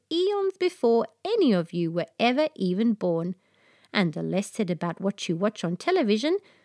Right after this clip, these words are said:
the better. We have therefore decided that, for the good of the universe, your planet will be destroyed. We are not, however,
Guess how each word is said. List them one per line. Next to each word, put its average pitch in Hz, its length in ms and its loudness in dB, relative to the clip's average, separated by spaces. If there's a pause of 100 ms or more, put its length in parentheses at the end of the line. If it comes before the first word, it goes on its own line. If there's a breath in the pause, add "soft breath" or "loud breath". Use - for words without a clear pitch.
(180 soft breath)
the 170 140 -4 (180)
better. - 360 -4 (560)
We 185 120 -2
have 165 280 -6
therefore 392 460 2
decided 180 720 -4 (220)
that, - 380 -8 (120)
for 180 120 -2
the 165 120 -6
good 403 280 0
of 226 140 0
the 170 80 -6
universe, 202 640 0 (320 soft breath)
your 170 160 -2
planet 427 640 -2 (160)
will 170 160 -2 (100)
be 320 400 0 (160)
destroyed. 165 960 -4 (1000)
We 453 180 4
are 175 340 2 (100)
not, 240 440 0
however, 277 480 0